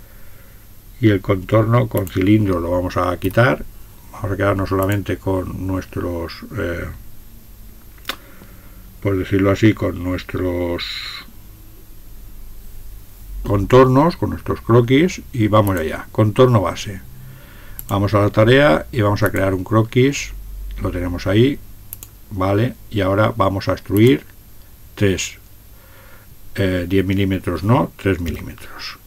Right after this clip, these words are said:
Y le damos ok. Ya estamos, ya tenemos el pad.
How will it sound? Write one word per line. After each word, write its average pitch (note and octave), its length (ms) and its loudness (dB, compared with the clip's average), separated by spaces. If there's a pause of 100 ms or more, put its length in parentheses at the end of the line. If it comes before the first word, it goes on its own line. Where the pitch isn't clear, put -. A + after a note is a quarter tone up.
(160)
Y G2 80 -2
le F2+ 60 -2
damos F2 280 -6
ok. - 140 -8 (1120)
Ya G#2 100 4
estamos, G#2+ 460 2
ya G#2 120 2
tenemos G#2 400 2
el D#2+ 120 -2
pad. - 260 -4